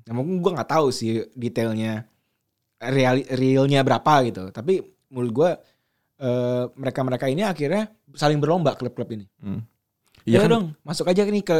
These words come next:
Speaker 1: klub gua nih, gua, gua bina, ntar ada fasilitasnya ini, itu, ini, ini, itu.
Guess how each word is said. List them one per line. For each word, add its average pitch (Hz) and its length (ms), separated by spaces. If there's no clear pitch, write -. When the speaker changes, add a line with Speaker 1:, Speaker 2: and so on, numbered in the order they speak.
Speaker 1:
klub 151 180
gua 165 220
nih, 170 160
gua, 131 160
gua 120 160
bina, 135 380
ntar 143 160
ada 135 100
fasilitasnya 127 480
ini, 131 400
itu, 143 140
ini, 135 200
ini, 131 140
itu. 135 240